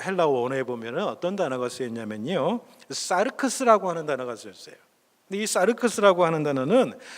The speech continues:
말하자면 우리의 육신, 육체 덩어리를 의미하는 거지요. 그러니까 부활의 몸을 나타낼 때 사용되는 단어, 헬라어 단어는 따로 있어요. 따로 있어요.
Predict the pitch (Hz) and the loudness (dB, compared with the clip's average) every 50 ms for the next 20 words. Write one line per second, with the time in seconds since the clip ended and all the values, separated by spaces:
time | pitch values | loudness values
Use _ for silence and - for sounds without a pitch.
0 | - - - - - 139 170 208 202 185 190 180 165 175 180 165 143 123 127 139 | -20 -12 -4 0 4 4 6 6 4 4 2 -2 -2 -4 -4 -4 -6 -6 -6 -4
1 | 160 156 156 127 117 131 139 - - - - 202 202 143 110 113 123 180 - - | -2 -2 -2 -4 -6 -8 -10 -10 -10 -8 -6 -6 -6 -6 -8 -6 -8 -8 -6 -2
2 | - - 226 226 214 170 139 113 - - 113 117 131 160 190 240 226 170 123 117 | 0 2 4 4 4 4 2 0 -4 -8 -6 -2 -2 0 0 0 0 -2 -2 -4
3 | 117 120 127 123 135 160 160 135 120 104 101 - - 95 92 87 87 92 135 214 | -4 -4 -6 -4 -4 -4 -4 -4 -6 -8 -10 -14 -14 -16 -16 -14 -10 -6 -4 -4
4 | 247 - - - _ _ _ - - - - - - - - 226 226 220 - - | -6 -6 -12 -20 _ _ _ -20 -20 -20 -20 -20 -2 2 4 4 4 4 0 -12
5 | - - - - - 143 156 180 190 208 208 214 208 202 180 151 120 131 143 160 | -18 -16 -12 -6 0 4 8 8 8 8 8 8 6 4 2 2 4 6 6 6
6 | 175 180 185 185 196 196 196 190 190 185 165 - 131 131 - - 170 170 160 160 | 6 4 2 2 4 4 4 4 2 2 0 -2 -2 -2 -2 -4 -4 -2 -2 -2
7 | 156 143 156 175 165 160 160 - 175 170 160 160 156 147 139 160 185 190 190 180 | -4 -2 0 0 0 0 0 -2 -4 -4 -4 -4 -4 -4 -2 -2 0 0 -2 -2
8 | 147 127 - 120 127 147 151 151 160 - - _ - - 208 202 190 180 160 151 | -4 -6 -8 -8 -6 -6 -8 -10 -12 -14 -18 _ -10 -6 -2 0 2 2 2 2
9 | 135 135 143 143 - - - 110 147 180 165 - - 127 104 85 - - - - | 0 -2 -4 -8 -8 -8 -6 -6 -6 -6 -8 -8 -10 -10 -10 -12 -12 -18 -20 -12
10 | - 202 214 220 175 127 - - 113 92 | -6 -4 -2 -2 -2 -4 -6 -10 -10 -12